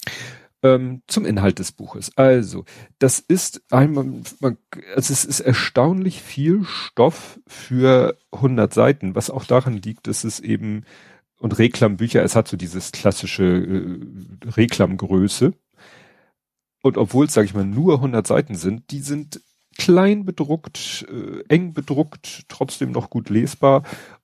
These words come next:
Also da ist viel Info, äh, viel Stoff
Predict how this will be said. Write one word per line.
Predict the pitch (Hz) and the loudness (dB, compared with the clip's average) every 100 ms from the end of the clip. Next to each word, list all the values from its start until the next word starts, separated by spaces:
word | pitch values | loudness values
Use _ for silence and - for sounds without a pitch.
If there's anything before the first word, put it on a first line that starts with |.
| _ _ 127 | _ _ 0
Also | 107 | 2
da | 107 | 2
ist | 104 - | 2 -2
viel | 127 131 | 2 2
Info, | - 143 - 107 101 - | 2 -6 -4 -2 -2 -4
äh, | 101 90 85 90 - - - | -4 -4 -6 -8 -10 -16 -20
viel | - 143 139 | -8 -2 0
Stoff | - 170 - - | 2 2 0 -20